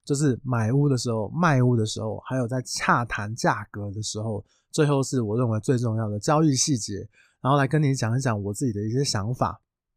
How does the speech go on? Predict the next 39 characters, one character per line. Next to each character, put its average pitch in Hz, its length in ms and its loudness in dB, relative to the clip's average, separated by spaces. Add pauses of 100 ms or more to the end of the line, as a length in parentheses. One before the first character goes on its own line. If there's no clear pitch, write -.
(560)
那 185 100 4
当 208 160 6
然 160 100 6
啦， 120 220 2
讲 131 240 0
这 175 80 6
四 185 180 0
个 151 80 4
方 139 180 2
向 135 200 2
的 120 60 0
时 - 120 -4
候， 117 160 0 (220)
我 120 100 -4
们 123 80 2
都 139 80 4
还 151 120 6
前 127 360 0
提， 107 320 -4 (220)
都 170 100 0
还 160 180 4
假 117 280 -2
设 156 200 4
一 127 60 0
下 131 200 0
说， 120 280 0 (200)
我 127 60 0
们 123 120 2
今 139 80 2
天 160 140 2
讨 120 180 -2
论 135 120 4
的 131 120 -2
老 110 240 -4
业 127 220 0
务、 127 180 0
菜 139 220 0
业 120 200 -2
务， 110 240 -2